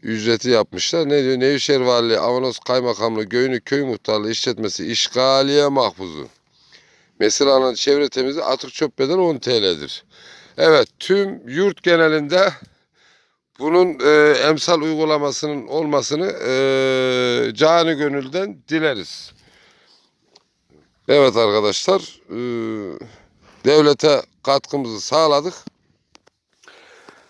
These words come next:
ve yaşasın kutsal Türk Devleti diyoruz. Bu tür uygula-, uygulamaların,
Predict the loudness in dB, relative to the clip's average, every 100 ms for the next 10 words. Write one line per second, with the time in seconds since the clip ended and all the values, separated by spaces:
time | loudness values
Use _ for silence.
0 | _ _ _ _ -4 2 4 2 -2 -20
1 | -20 _ -20 _ _ _ _ _ _ _
2 | _ -2 -2 0 -2 -4 -8 -12 -4 -4
3 | -4 -12 -8 -2 0 0 -6 -8 -4 -4
4 | -6 -12 -12 -12 -4 -2 0 2 0 0
5 | -2 0 2 4 4 2 0 -4